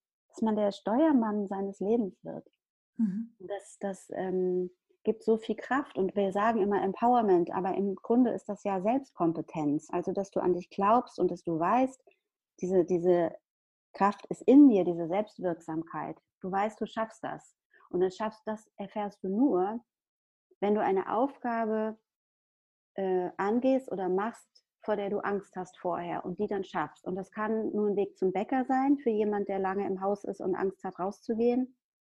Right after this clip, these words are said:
Speaker 1: wie das bei deiner Freundin war. Vor lauter Panik nicht mehr vor die Tür können, dann ist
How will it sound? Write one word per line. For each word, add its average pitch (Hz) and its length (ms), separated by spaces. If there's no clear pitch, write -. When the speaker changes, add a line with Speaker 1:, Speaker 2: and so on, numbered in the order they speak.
Speaker 1:
wie 196 120
das 202 220
bei 202 120
deiner 196 300
Freundin 208 460
war. 247 300
Vor 226 120
lauter 220 280
Panik 214 360
nicht 202 160
mehr 196 100
vor 190 140
die 185 120
Tür 240 220
können, 240 220
dann 214 160
ist - 200